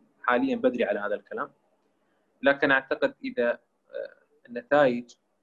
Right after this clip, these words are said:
استمرت بهذا الشكل و-، والقطار الدوري قاعد يمشي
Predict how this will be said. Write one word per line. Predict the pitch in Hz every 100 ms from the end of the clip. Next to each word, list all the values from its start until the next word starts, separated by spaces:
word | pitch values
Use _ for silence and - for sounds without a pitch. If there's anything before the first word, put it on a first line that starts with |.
| _ _
استمرت | - 135 143 127 -
بهذا | 143 143
الشكل | 143 151 151 185 _ _ _ _ _ _ _ _ _ _ _ _ _ -
و-، | 107 107 107 104 - 110
والقطار | 110 - 113 - 143 156 151
الدوري | - 135 139 120
قاعد | 117 113 110 139
يمشي | 180 - 131